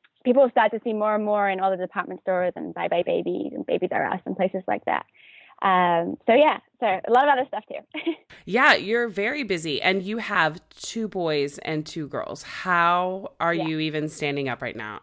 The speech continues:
Speaker 2: Like, <laughs> how are you even functioning? <laughs>
Speaker 1: You know, I don't know. It makes me feel so much better though, actually, when people ask that question, because sometimes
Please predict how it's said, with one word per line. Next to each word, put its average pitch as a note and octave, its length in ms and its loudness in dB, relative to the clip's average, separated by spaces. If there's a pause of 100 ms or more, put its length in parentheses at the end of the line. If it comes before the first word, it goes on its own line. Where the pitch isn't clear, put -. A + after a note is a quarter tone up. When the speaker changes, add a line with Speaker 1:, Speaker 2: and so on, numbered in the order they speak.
Speaker 2:
Like, D#3 240 -2
<laughs> - 100 -6
how E4+ 220 8
are G4 140 6
you F4+ 240 6
even B3+ 340 0
functioning? F3+ 760 -8 (100)
<laughs> - 1160 -12
Speaker 1:
You C4+ 80 4
know, D4+ 160 6 (640)
I C4+ 80 2
don't E4+ 140 4
know. E4+ 260 2 (880)
It D4+ 80 4
makes D4 240 4
me F#4+ 80 -4
feel F#4 260 -6
so C4 100 -2
much C4+ 180 -8
better A#3+ 220 0
though, F#4+ 320 2
actually, A3+ 260 -2
when A#3 100 -2
people B3 160 0
ask G3+ 220 0
that A3+ 140 2
question, C#4 460 2
because C4+ 300 0
sometimes B3+ 600 0